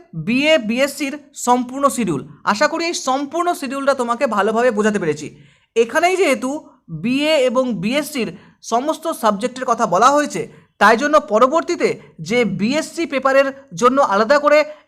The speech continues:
এক্সাম শিডিউল রয়েছে, সেটাকে আমি আর রিপিট করছি না। তো আমরা চলে যাচ্ছি বিকম পাস কোর্সের পরীক্ষা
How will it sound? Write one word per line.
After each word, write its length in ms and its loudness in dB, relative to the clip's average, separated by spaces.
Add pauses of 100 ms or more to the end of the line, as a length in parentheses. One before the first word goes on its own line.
(100)
এক্সাম 300 4 (120)
শিডিউল 300 -2
রয়েছে, 300 2
সেটাকে 340 -2
আমি 200 -2
আর 60 0 (160)
রিপিট 260 -4 (100)
করছি 280 2
না। 60 -8 (520)
তো 40 -2 (140)
আমরা 220 6 (500)
চলে 200 4
যাচ্ছি 260 2 (480)
বিকম 320 2 (140)
পাস 240 2
কোর্সের 320 -2 (420)
পরীক্ষা 380 -2